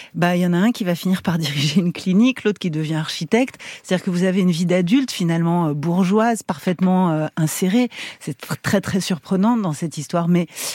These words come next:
derrière, est-ce qu'il est resté des séquelles ?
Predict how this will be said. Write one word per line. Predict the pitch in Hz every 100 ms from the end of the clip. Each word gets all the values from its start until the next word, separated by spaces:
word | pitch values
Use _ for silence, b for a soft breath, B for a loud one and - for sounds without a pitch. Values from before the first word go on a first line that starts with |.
| B B B
derrière, | - 170 185 214 240 302 - _ -
est-ce | 175
qu'il | - 214
est | 208
resté | 185 -
des | 170
séquelles ? | 156 156 - 160 160